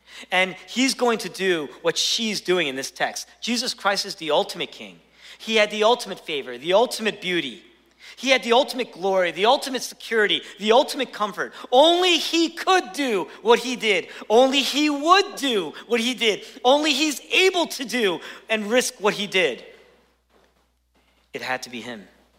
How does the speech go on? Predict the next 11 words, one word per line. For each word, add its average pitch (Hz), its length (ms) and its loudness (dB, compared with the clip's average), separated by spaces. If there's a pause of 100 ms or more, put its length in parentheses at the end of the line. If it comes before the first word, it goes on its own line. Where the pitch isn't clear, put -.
(1400)
That's - 180 -14
why 135 100 -12
it 135 60 -10
had - 260 -6
to 143 80 -16
be 131 100 -10
Jesus. - 600 -8 (1120)
You 139 100 -8
know 147 120 2
the 143 100 -2
hymn? 139 340 -10